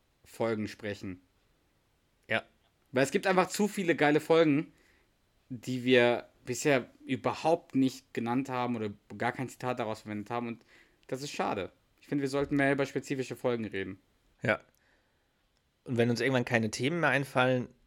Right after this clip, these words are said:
Speaker 2: reden wir einfach in jeder Episode über eine Folge. Dann
Speaker 1: Fangen einfach bei der
Speaker 2: dann
Speaker 1: ersten Staffel an.
Speaker 2: Genau, dann
Speaker 1: Erste
Speaker 2: hätten wir
Speaker 1: Folge.
Speaker 2: zumindest noch zweihundertfünf Folgen, weil zwei Folgen haben wir jetzt ja schon beleuchtet.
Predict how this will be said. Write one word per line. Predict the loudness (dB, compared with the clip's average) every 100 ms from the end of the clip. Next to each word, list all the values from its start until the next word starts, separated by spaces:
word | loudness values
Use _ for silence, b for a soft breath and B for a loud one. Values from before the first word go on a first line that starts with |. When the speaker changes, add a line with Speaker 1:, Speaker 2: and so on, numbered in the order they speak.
| _ 0
Speaker 2:
reden | 2 6
wir |
einfach | 4 4 0 2
in | -2
jeder | 2 4 4
Episode | 2 0 0 0
über | 2 2
eine | 0 -4
Folge. | 4 4 6 4
Dann | 4
Speaker 1:
Fangen | 2 2 2 2
einfach | 0 0
bei | 2
der | 4
Speaker 2:
dann |
Speaker 1:
ersten | 2 -2
Staffel | -4 -4 -2
an. | -2 -2 B B 2
Speaker 2:
Genau, | 6 6
dann | 6
Speaker 1:
Erste | 4 2
Speaker 2:
hätten | 4
wir |
Speaker 1:
Folge. | 4
Speaker 2:
zumindest | 4 2 2
noch | 0 0
zweihundertfünf | -2 4 6 6 2 -2 -6 -2
Folgen, | 2 4 2
weil | -2 -2 -4 _ _ _
zwei | -6 0 0
Folgen | 2 -2 0
haben | -2 -2
wir |
jetzt | -2 -2
ja |
schon | -2 -2 -4 b b b b b b b b
beleuchtet. | 2 6 6 4 0 0